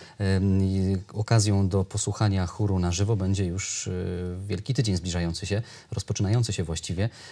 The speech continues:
E, począwszy od Niedzieli Palmowej aż do Wigilii Paschalnej,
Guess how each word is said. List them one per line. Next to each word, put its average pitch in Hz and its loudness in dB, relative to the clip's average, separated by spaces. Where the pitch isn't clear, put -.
E, 95 -2
począwszy 113 0
od 95 -2
Niedzieli 101 2
Palmowej 98 2
aż 110 2
do 107 0
Wigilii 95 -2
Paschalnej, 90 -2